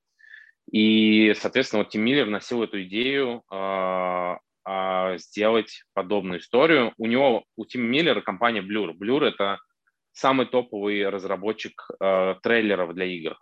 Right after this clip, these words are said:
Они делают вот трейлеры там для и League of Legends, и для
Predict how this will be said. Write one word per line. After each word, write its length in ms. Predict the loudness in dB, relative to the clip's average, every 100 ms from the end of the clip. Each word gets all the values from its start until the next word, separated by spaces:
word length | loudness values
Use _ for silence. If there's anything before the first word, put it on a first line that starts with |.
| -6
Они 300 | -2 -2 0
делают 400 | 4 4 4 2
вот 200 | -4 -4 0
трейлеры 540 | 4 6 6 4 2 -2
там 220 | -4 -2
для 760 | 0 2 2 4 4 4 2 -2
и 180 | -8 -6
League 140 | 0
of 140 | 0 0 2
Legends, 500 | 4 2 -4 -10 -12
и 120 | -4
для 340 | 2 2 2